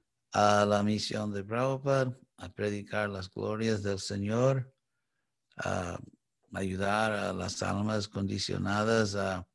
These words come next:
levantarse de, del, de la plataforma material y,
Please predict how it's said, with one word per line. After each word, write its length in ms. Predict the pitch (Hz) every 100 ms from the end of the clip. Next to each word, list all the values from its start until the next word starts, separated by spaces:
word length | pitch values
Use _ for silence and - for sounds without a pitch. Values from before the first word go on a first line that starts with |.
| _ _ _ _ _ _ _ _ _ _ _
levantarse 1400 | 101 104 101 98 - 107 113 127 - 127 123 131 131 127 - _ _ _ _ _ _ -
de, 720 | 87 98 98 95 92 90 90
del, 460 | 95 95 101 - - -
de 100 | 92
la 80 | 92
plataforma 640 | 92 104 - 101 110 110 107
material 920 | 101 101 104 104 101 110 120 127 - _ _ _ _ _ _ _ _ _ _ _
y, 1400 | - - 101 104 101 98 95 92 92 90 78 - 85 85